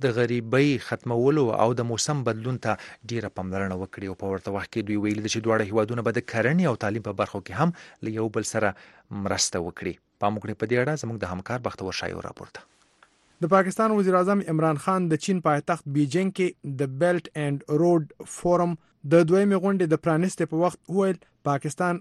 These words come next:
Speaker 2: او چین چې دا وخت د اقتصادي شاهراه یا سی پیک په دویمه برخه کې ورګډیږي، د غربت ختمون او ماحولیاتي بدلون ته ډیره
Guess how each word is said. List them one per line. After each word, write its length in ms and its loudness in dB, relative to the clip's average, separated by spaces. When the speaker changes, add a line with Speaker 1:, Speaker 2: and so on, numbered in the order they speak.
Speaker 2:
او 40 2
چین 180 0
چې 160 0
دا 160 6
وخت 220 -2
د 100 0
اقتصادي 560 -2
شاهراه 580 0
یا 80 2
سی 120 -2
پیک 280 0
په 160 0
دویمه 380 4
برخه 240 0
کې 160 -2
ورګډیږي، 560 0
د 120 6
غربت 420 4
ختمون 420 2
او 100 6
ماحولیاتي 600 4
بدلون 360 2
ته 400 -4
ډیره 180 8